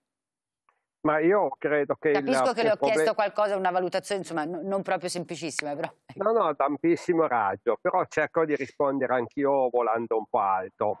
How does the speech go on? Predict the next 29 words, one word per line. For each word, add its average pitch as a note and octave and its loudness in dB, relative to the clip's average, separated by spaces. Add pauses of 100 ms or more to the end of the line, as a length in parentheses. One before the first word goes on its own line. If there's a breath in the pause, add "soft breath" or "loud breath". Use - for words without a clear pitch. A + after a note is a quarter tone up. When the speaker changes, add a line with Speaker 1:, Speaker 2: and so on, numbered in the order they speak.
(100)
Speaker 1:
Io F3+ 2
credo C#3 -2
che C#3 -2
il C3 0
problema D#3 2
sia C3+ -2
proprio C3+ -2
quello B2+ 0
di B2 -4
non A#2+ 0
concentrarsi A2+ -2
sull'emergenza G2+ 0
che A2 0
viviamo F#2+ 0
in G2 -2
questi F#2 -6
giorni, G2 0
Speaker 2:
Ok. - -6 (460 soft breath)
Speaker 1:
ma A#2 2
di C3 0
guardare B2 0
un A2 0
po' G#2+ 0
più - -2
in G2+ -2
là. D#2+ 0 (380)
E B2+ 2
il B2 0 (220)
problema, C#3+ 0